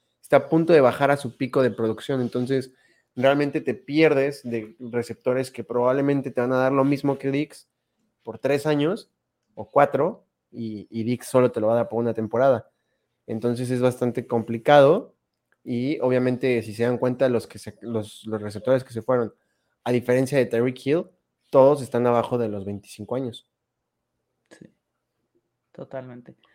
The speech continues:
Speaker 2: Pero acá tenemos una pregunta. Cuando estás iniciando una liga Dynasty para el draft de novatos, debe ser Snake, ¿cierto o no?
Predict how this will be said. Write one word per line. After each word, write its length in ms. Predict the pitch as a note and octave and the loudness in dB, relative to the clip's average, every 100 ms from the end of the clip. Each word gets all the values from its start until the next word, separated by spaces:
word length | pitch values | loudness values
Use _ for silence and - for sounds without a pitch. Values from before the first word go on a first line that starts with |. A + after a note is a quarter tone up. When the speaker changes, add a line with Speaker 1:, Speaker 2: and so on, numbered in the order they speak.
| _ _ | _ _
Speaker 2:
Pero 120 | - F3 | -8 -4
acá 140 | G3 | -4
tenemos 240 | A3+ A#3 | -4 -6
una 220 | A3+ A3+ A3 | -6 -8 -2
pregunta. 500 | D#3 C3+ B2 A#2 - | -2 -2 -6 -6 -4
Cuando 240 | D#3+ F3 | -2 -2
estás 240 | F3 A3 | -2 -2
iniciando 400 | C4+ B3+ G3+ G3 | -2 -6 -6 -4
una 60 | F#3+ | -4
liga 360 | F3 E3+ E3+ D3 | -4 0 0 0
Dynasty 540 | B2+ C#3 D#3 C#3+ D3+ | -2 -2 -4 -10 -12
para 240 | - B2 | -6 -6
el 140 | A#2+ A2+ | -4 -4
draft 240 | B2+ B2+ | -4 -4
de 80 | D#3 | -6
novatos, 440 | D3 B2 A#2 A#2+ | -4 -4 -6 -8
debe 220 | A2+ C#3+ D3+ | -6 -6 -6
ser 260 | D#3 D#3 | -6 -8
Snake, 340 | C#3 C3+ A#2+ - | -8 -10 -10 -6
¿cierto 320 | C3+ - F#3+ | -6 0 -2
o 40 | |
no? 400 | D3+ B2 - _ | 0 -6 -8 _